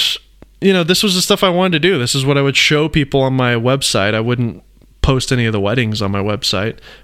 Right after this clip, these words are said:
or my Vimeo page at the time. Here's another music video I did six years ago with a friend named, uh, Dalton Deal. This was the very first time I ever experimented with, uh, three D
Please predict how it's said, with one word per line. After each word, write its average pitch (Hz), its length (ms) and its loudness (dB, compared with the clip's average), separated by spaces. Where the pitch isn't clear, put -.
or - 60 -2
my 110 140 2
Vimeo 113 340 0
page 110 280 -2
at 101 100 -4
the 113 60 -4
time. 110 320 -4
Here's 131 120 2
another 123 240 0
music 120 280 0
video 117 180 0
I 113 40 0
did 113 280 -2
six - 260 -2
years 117 140 -2
ago 117 160 -2
with 107 120 -2
a 110 60 -4
friend 117 300 -2
named, 117 240 -2
uh, 117 160 0
Dalton 120 400 0
Deal. 117 400 0
This 135 220 0
was 139 80 -4
the 131 80 2
very 160 420 2
first 160 240 -2
time 143 160 2
I 127 120 0
ever 135 460 0
experimented 117 680 -2
with, 110 400 -4
uh, 104 260 -4
three 120 340 -6
D 113 340 -4